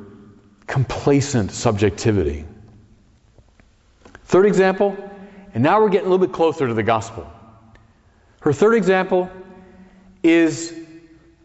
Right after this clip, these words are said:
when somebody demands your compassion.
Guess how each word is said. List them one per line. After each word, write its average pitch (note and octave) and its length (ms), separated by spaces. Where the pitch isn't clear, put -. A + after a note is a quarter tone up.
when D#3+ 260
somebody F#3 1040
demands D3 1040
your C3+ 400
compassion. A2 800